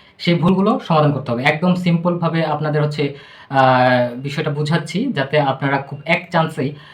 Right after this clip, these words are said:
কমপ্লিট করে ফেলতে পারেন। দেখুন, ফাইভের সার্টিফিকেট সংশোধন করা খুবই ইজি। এই নিয়ে আমি একটা কমপ্লিট ভিডিও তৈরি করেছি, সেই ভিডিওটা আপনারা একটু দেখে নেবেন।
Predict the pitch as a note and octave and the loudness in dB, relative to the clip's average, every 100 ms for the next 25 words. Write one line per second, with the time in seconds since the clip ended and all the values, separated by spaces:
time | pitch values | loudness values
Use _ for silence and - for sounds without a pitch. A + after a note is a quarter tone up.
0 | - - D#3 D#3 D3 D#3 D3+ D3 D3+ F3+ | -10 -2 -2 -2 -4 -2 -2 -2 0 0
1 | C#4+ - _ - - _ _ - - D3+ | 0 -4 _ -20 -20 _ _ -20 -4 0
2 | F#3 C#3+ - D3 D3 - E3+ E3+ E3+ - | 2 0 2 2 2 -2 -4 -4 -4 -4
3 | D3+ D3 D3+ D#3 E3 - F3 C#3+ C#3+ B2+ | -6 -6 -6 -4 -4 -2 -4 -2 -2 -2
4 | G#2 - - - - - F#3+ G3+ G#3 F#3+ | -6 -14 -20 -20 -12 0 2 2 0 4
5 | F#3+ F3 E3 F3+ E3+ E3+ D#3 D#3+ C#3 C#3 | 4 4 2 2 0 0 -2 -4 -6 -6
6 | C#3+ E3 F#3+ F#3+ F#3 F3+ B3+ F3 C#3+ C3+ | -6 -2 0 0 0 -4 -4 -4 -2 -2
7 | C#3 C3 B2+ C3 B2+ - A#2 A2+ A2 G#2 | -2 -2 0 0 -2 -6 -6 -4 -4 -6